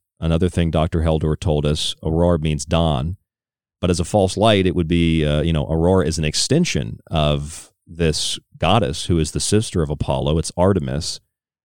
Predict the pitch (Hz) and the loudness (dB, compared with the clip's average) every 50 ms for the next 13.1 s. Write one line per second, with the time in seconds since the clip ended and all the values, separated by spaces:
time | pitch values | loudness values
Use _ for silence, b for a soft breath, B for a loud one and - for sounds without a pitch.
0 | _ _ - 76 80 82 82 82 85 87 92 117 160 151 85 - - - _ _ | _ _ -2 2 2 2 2 4 4 4 4 4 4 2 0 -2 -6 -12 _ _
1 | _ _ _ _ - 80 78 80 - - 80 76 82 98 110 117 101 90 87 - | _ _ _ _ -4 -4 -4 -2 0 0 2 2 2 2 2 2 0 -2 0 0
2 | 90 85 80 - 82 80 78 78 82 87 85 80 76 78 92 110 110 90 73 69 | -2 -2 0 0 0 0 2 2 2 2 2 2 2 2 4 4 4 4 2 0
3 | 76 87 95 - _ _ _ _ _ _ _ _ _ 85 78 78 80 82 80 73 | -2 -2 -4 -8 _ _ _ _ _ _ _ _ _ -8 -4 0 2 2 2 0
4 | - _ - - 98 90 82 - 90 90 95 110 123 98 82 78 82 85 80 90 | -2 _ 0 0 2 0 0 0 0 2 4 4 4 4 2 2 0 0 0 2
5 | 90 92 90 85 82 - - 92 87 85 76 - - - 92 92 101 - - - | 2 2 2 0 0 0 0 0 0 0 0 -2 -2 0 2 2 2 0 -2 -2
6 | 65 73 92 - - - - 78 80 82 82 - - - - - 104 104 82 69 | -2 -2 -2 -2 -4 -4 -2 0 0 0 0 -2 -4 -6 -2 0 2 2 2 0
7 | 65 69 87 104 113 - _ _ _ _ _ _ _ _ _ _ _ _ _ _ | 0 -2 -4 -4 -6 -10 _ _ _ _ _ _ _ _ _ _ _ _ _ _
8 | - 98 85 87 87 90 90 87 87 - - 95 92 101 110 107 87 82 82 85 | -4 0 2 4 4 4 4 2 0 -2 0 2 2 4 4 4 2 2 0 0
9 | - 87 87 85 87 95 104 80 65 73 52 65 82 78 76 78 90 104 127 - | 0 0 0 2 2 2 2 0 0 -2 0 -2 -2 -2 -2 0 2 2 2 2
10 | - 127 113 127 135 92 78 85 87 - - - 95 85 85 80 82 95 135 151 | 0 2 2 2 2 2 2 0 0 0 -2 -2 0 2 2 2 2 2 2 2
11 | - 104 - - - 76 60 60 76 90 - - - - 85 - - 95 90 90 | 0 -2 -2 -2 -2 -2 0 0 -2 -2 -2 -4 -6 -6 -4 -2 0 0 0 0
12 | - 98 98 92 - 90 87 85 - - 90 87 85 85 85 85 85 80 78 78 | 0 0 -2 0 0 0 -2 0 0 0 0 2 2 2 2 2 2 2 2 0
13 | 78 - | 0 -2